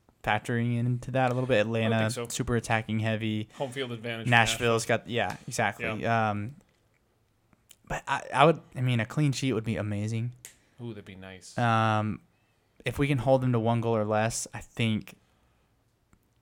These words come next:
Speaker 2: You
Speaker 1: if
Speaker 2: think we win if we hold them to
Speaker 1: we
Speaker 2: one or
Speaker 1: hold them
Speaker 2: less?
Speaker 1: to one goal or less, I, I wanna say we, our odds of winning go up astronomically.
Speaker 2: Yeah, I would agree
Speaker 1: Um,
Speaker 2: with that.
Speaker 1: because,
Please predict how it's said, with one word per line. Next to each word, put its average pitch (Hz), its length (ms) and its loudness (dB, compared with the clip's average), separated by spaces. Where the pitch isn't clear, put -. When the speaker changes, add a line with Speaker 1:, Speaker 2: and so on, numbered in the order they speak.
Speaker 2:
You 117 60 -12
Speaker 1:
if - 60 -10
Speaker 2:
think 135 160 -4
we 127 80 -2
win 127 240 -4
if 127 100 -8
we 135 80 -8
hold 127 220 -2
them 127 80 -6
to 123 60 -4
Speaker 1:
we 170 140 4
Speaker 2:
one 220 40 10
or - 20 8
Speaker 1:
hold 208 160 10
them 214 100 10
Speaker 2:
less? 180 60 10
Speaker 1:
to 147 60 10
one 147 120 10
goal 135 120 8
or 127 80 10
less, 120 320 6
I, 95 80 -2
I 127 120 4
wanna 135 200 4
say 120 200 2
we, 120 180 -2
our 123 300 6
odds 120 260 6
of 110 100 -2
winning 110 300 0
go 104 480 2
up - 320 -4
astronomically. - 720 -6
Speaker 2:
Yeah, 302 140 -6
I 117 140 4
would 107 60 0
agree - 0 -
Speaker 1:
Um, 104 100 -2
Speaker 2:
with 104 100 -6
that. - 200 -12
Speaker 1:
because, 120 580 2